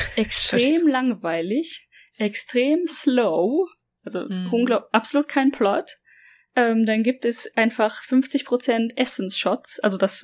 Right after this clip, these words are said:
Speaker 2: überlappt manchmal, muss nicht unbedingt. Also es gibt auch gute, bei denen viel mit Essen drin ist, aber Essen ist immer drin.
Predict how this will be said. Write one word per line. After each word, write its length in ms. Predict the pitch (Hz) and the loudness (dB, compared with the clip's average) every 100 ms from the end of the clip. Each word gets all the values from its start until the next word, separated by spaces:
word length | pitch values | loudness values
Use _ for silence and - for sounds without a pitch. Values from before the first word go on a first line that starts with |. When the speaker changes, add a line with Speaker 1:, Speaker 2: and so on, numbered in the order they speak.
| - | -4
Speaker 2:
überlappt 480 | 196 180 185 - 175 | -2 0 -2 -4 -2
manchmal, 380 | 165 - 180 | -2 -2 -4
muss 200 | 175 214 | -2 -4
nicht 120 | 190 175 | -6 -6
unbedingt. 400 | 170 170 196 220 | -4 -4 -4 -6
Also 140 | 165 | -6
es 80 | 170 | -4
gibt 200 | 214 - | -6 -6
auch 120 | - | -12
gute, 340 | 208 220 247 175 | -2 -2 0 -2
bei 100 | 165 | 0
denen 240 | 170 175 | -2 -4
viel 160 | - 180 | -8 -8
mit 160 | 180 | -6
Essen 240 | 185 - 185 | -8 -10 -8
drin 200 | 185 202 | -4 -4
ist, 240 | 254 - | -4 -4
aber 280 | 208 175 - | -4 -4 -4
Essen 240 | 208 - | -4 -4
ist 180 | 170 - | -8 -2
immer 220 | 254 185 | 0 0
drin. 400 | 165 160 180 247 | -4 -6 -4 -4